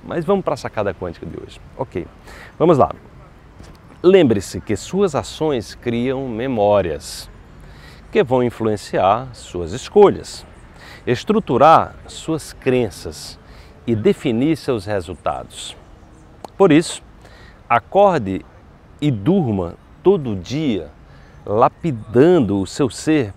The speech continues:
para aprimorar suas ações, fazer as melhores escolhas e colher resultados incríveis. As pessoas nem sempre têm ideia de que estão construindo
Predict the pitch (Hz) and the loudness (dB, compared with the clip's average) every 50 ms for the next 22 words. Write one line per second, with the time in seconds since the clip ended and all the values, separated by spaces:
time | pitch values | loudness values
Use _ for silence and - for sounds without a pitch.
0 | - - 110 107 104 101 - - 165 190 180 156 120 104 123 135 143 131 - - | -4 0 0 2 2 0 -2 -4 -6 -4 -4 -4 -6 -6 -8 -10 -12 -12 -14 -8
1 | - 101 87 78 87 - - - - 52 52 - - - - - - - - - | -8 -6 -6 -6 -8 -10 -10 -12 -14 -14 -14 -16 -18 -18 -20 -20 -20 -20 -20 -20
2 | - - - - - - - - - 160 160 143 135 190 185 160 120 120 135 123 | -20 -20 -20 -20 -20 -20 -16 -4 2 2 2 2 2 0 0 0 -2 -4 -6 -4
3 | 131 139 139 135 127 131 143 - - - - 160 156 135 95 90 80 - - - | -4 -6 -8 -8 -8 -10 -10 -12 -10 -4 -2 0 0 0 -2 -4 -6 -8 -14 -18
4 | - - - - - - - - 123 - - - 165 127 104 135 156 143 120 123 | -20 -20 -20 -20 -20 -16 -10 -10 -10 -8 -4 -4 -2 -2 -2 -2 -4 -4 -6 -8
5 | 107 - 101 90 - - 92 92 90 85 82 85 92 85 - - - 87 80 73 | -10 -10 -12 -14 -8 -6 -6 -6 -6 -6 -8 -10 -12 -12 -12 -14 -12 -12 -12 -12
6 | 76 78 78 - - - - - - - - - - - - - - - 160 - | -14 -16 -18 -18 -18 -20 -20 -20 -20 -20 -20 -20 -20 -20 -20 -18 -14 -14 -14 -14
7 | - - 147 - - - 147 143 127 104 92 98 131 147 127 - - 127 123 - | -12 -14 -14 -12 -8 -6 -4 -2 -2 -2 -4 -6 -10 -10 -10 -10 -8 -10 -8 -8
8 | - 101 - - 123 123 127 127 113 101 - - 123 117 92 85 95 95 101 104 | -10 -14 -12 -8 -8 -6 -4 -4 -6 -8 -8 -10 -10 -10 -10 -8 -6 -6 -4 -4
9 | 98 85 82 82 95 - - - 95 104 110 - - 139 - - - - - 123 | -6 -6 -8 -12 -16 -18 -16 -12 -12 -12 -10 -10 -12 -12 -12 -12 -10 -4 -2 -2
10 | 123 110 90 - - 120 139 131 - - - 131 117 98 98 113 147 160 147 113 | -2 -2 -6 -8 -10 -10 -10 -10 -12 -12 -10 -8 -6 -4 -2 -2 0 0 -2 -2
11 | 85 82 - | -4 -8 -14